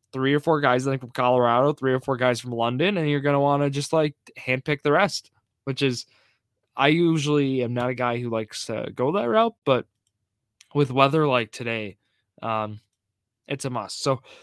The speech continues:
let's take those games that I was talking about. Let, let's find some key matchups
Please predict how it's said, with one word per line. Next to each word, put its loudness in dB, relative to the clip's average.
let's -2
take 0
those 4
games 0
that 0
I 4
was -4
talking -6
about. -4
Let, -2
let's -6
find -2
some -8
key -8
matchups -6